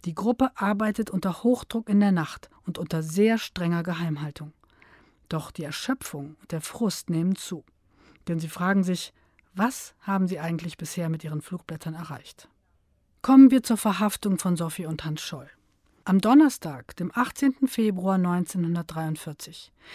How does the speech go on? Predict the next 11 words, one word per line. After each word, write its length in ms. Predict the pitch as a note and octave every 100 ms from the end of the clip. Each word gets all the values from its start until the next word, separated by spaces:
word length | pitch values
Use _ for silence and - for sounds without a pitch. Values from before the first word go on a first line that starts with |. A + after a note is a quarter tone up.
| - - -
gehen 260 | A#3 C#4
die 100 | C4
beiden 360 | F#3+ F3+ F3+ F3
vormittags 760 | - G3+ A#3 A#3 G3+ G3 -
in 120 | F3+
die 80 | E3
Universität, 880 | D#3+ D#3 D3 C#3+ C#3 - F3 F3+ - _ _ _
die 60 | G3
Vorlesungen 640 | - F3 D#3 D3 D3 E3
laufen 380 | F3+ D#3 C3+ -
noch. 320 | C#3+ - -